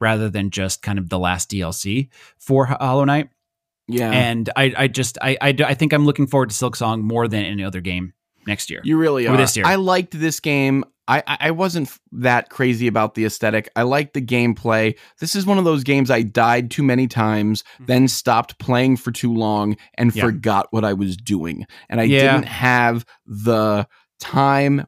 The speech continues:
Speaker 2: or energy to do the old, "I guess I'll just start again."
Speaker 1: Yeah, you can't,
Speaker 2: I
Speaker 1: you
Speaker 2: couldn't.
Speaker 1: can't leave it. You really can't leave it, uh, spe-, especially because the game is so difficult at parts, especially the boss fights, that you
Speaker 2: Yeah.
Speaker 1: have to be nimble with that controller. You have to know
Speaker 2: Yep.
Speaker 1: exactly what you're doing.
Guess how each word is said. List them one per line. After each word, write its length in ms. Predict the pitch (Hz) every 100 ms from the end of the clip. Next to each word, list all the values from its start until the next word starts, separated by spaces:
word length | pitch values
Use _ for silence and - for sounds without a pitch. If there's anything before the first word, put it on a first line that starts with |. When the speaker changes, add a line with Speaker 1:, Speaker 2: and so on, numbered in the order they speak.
| -
Speaker 2:
or 240 | 120 135
energy 580 | 131 127 107 113 107 107 _
to 100 | -
do 140 | 107 117
the 160 | 110 113
old, 300 | 107 104 135
"I 140 | - 247
guess 160 | 185
I'll 100 | 180
just 220 | 170 175 -
start 240 | 180 170
again." 300 | 165 180 127
Speaker 1:
Yeah, 240 | 135 147 143
you 160 | 147
can't, 200 | 151 185
Speaker 2:
I 20 | 180
Speaker 1:
you 60 |
Speaker 2:
couldn't. 160 | 190 165
Speaker 1:
can't 160 | 233 190
leave 180 | 180
it. 160 | 123 110
You 160 | 156 160
really 240 | 175 185
can't 240 | - 156
leave 160 | 147 127
it, 120 | 117 -
uh, 240 | 135 131
spe-, 300 | 123 - 165
especially 480 | 160 - 170 - 175
because 600 | 147 151 139 131 120 - 135
the 140 | 127
game 240 | 127 139
is 180 | 139 131
so 360 | - - 151 147
difficult 600 | 110 127 147 110 95 92 -
at 180 | 101 -
parts, 300 | 110 95 107
especially 400 | - 127 - 131
the 80 | 98
boss 260 | 110 110
fights, 320 | - 95 95 - - -
that 120 | 147
you 120 | 147 117
Speaker 2:
Yeah. 100 | 120
Speaker 1:
have 140 | 135
to 80 | 127
be 180 | 127 120
nimble 420 | 123 131 110 107
with 140 | 110
that 160 | 107 101
controller. 340 | 107 107 104
You 140 | 101 120 123
have 200 | 117 120
to 80 |
know 180 | 117 -
Speaker 2:
Yep. 60 | 120
Speaker 1:
exactly 440 | 113 120 113 120
what 160 | 107 -
you're 80 | 120
doing. 240 | 113 107